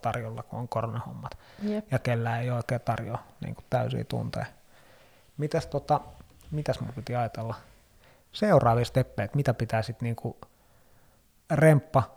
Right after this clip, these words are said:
Speaker 1: se meidän pitää niinku ytsiä, kuka tekee lattiat, kuka tekee seinät, kuka tekee vitsi mitäkin, pitää rempata. Niinku, noin nyt pitää suunnitella, ja ne tietysti meillä on ammattilaiset, jotka sen tekee. Tai
Speaker 2: Mm.
Speaker 1: varmaan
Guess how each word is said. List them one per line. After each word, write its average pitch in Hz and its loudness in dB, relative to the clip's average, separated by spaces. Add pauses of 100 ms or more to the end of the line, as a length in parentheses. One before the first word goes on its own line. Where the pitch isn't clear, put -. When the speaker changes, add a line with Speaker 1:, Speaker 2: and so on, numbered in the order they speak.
(120)
Speaker 1:
se - 4
meidän 123 6
pitää 120 -2
niinku 120 -2
ytsiä, 117 -2
kuka - 0
tekee 117 2
lattiat, 113 0
kuka 117 0
tekee 117 -2
seinät, 113 -8
kuka 110 -8
tekee 117 -4 (600)
vitsi 117 -4 (800)
mitäkin, 120 0 (160)
pitää 123 6
rempata. 123 0 (360)
Niinku, 117 -6
noin 120 4
nyt 117 -4
pitää 117 2
suunnitella, 117 0
ja 117 -2
ne 113 -2 (720)
tietysti 110 -4
meillä 110 -4
on - -4
ammattilaiset, 113 -2
jotka 123 -6
sen 117 -6
tekee. 117 -2 (380)
Tai 123 -4
Speaker 2:
Mm. - -6 (1300)
Speaker 1:
varmaan 117 -2